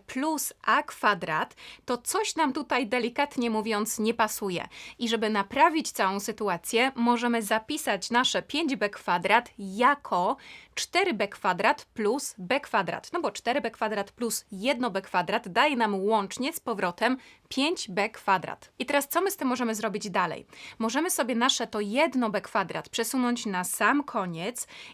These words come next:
i teraz, jeżeli mamy cztery b kwadrat minus cztery a b plus a kwadrat, takie wyrażenie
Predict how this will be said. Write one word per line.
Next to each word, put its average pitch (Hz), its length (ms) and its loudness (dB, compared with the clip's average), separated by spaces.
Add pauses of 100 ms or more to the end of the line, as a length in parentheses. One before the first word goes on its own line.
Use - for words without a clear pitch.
i 247 80 -4
teraz, 302 300 4
jeżeli 247 260 2
mamy 214 220 2
cztery 311 280 2
b 277 100 2
kwadrat 202 520 0
minus 202 240 -6
cztery 269 300 -2
a 202 140 0
b 170 240 -2
plus 269 380 -2
a 277 120 2
kwadrat, 180 640 -2 (340)
takie 311 360 4
wyrażenie 180 640 -2